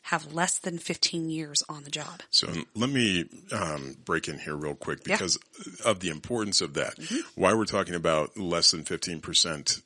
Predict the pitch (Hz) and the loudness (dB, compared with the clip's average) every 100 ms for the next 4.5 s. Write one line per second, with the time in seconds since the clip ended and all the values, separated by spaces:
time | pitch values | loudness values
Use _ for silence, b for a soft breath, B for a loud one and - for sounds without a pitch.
0 | - 101 80 76 85 85 90 - 80 - | 0 4 4 4 0 2 4 4 2 -4
1 | 101 - 107 90 85 78 73 71 85 76 | -4 -2 -2 -2 -2 -2 -2 -4 -4 -4
2 | 65 - 143 98 82 B B B - 110 | -2 2 2 4 2 B B B 2 4
3 | 101 - 87 87 85 85 82 80 78 73 | 4 2 0 -2 -2 -4 -4 -2 -2 0
4 | 69 - 110 98 - | -2 0 0 0 -2